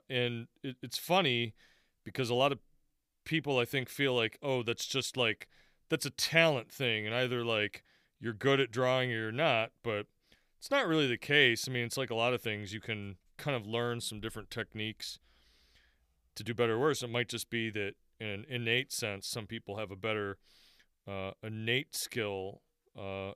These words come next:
at that initially. But I do feel like that's something that anybody can kind of learn to do.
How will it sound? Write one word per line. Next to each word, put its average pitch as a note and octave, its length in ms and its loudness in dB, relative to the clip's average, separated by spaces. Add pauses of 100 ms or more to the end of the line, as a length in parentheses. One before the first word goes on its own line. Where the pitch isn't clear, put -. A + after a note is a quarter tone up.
at G2+ 140 -12
that G#2 300 0
initially. G2+ 640 -6 (360)
But B2+ 100 0
I B2+ 60 2
do C#3 220 -2
feel C3 280 0
like A#2 360 2
that's A2+ 280 -6
something A2+ 320 -4
that A2 120 -6
anybody A#2 380 0
can A2 220 -10
kind E3+ 500 0
of A2+ 140 -2
learn B2+ 540 -2
to - 100 -8
do. G#2+ 560 -2